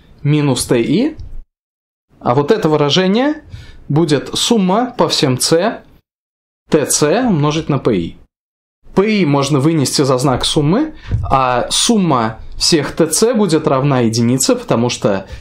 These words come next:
все Т Ц равны нулю, кроме одного какого-то Т Ц, который соответствует правильному классу.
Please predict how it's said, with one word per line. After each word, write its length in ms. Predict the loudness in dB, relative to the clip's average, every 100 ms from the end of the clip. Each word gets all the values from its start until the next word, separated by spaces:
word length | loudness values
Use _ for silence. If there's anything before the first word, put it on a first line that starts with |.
| -6
все 240 | 0 0
Т 160 | 0 -2
Ц 360 | 2 0 0 -2
равны 360 | 0 2 0
нулю, 460 | 2 2 2 0 -4 -6 -2
кроме 600 | 0 2 2 0 -2 -6 -18 -6
одного 680 | -2 0 0 2 0 -2 -10 -20 -8
какого-то 460 | -2 0 0 0 0
Т 140 | 0
Ц, 280 | 0 0 0
который 340 | 0 0 0
соответствует 720 | 0 -4 0 -2 0 -2 -2 -4 -16 -2
правильному 500 | 0 2 0 0 -2
классу. 480 | 0 0 -2 -6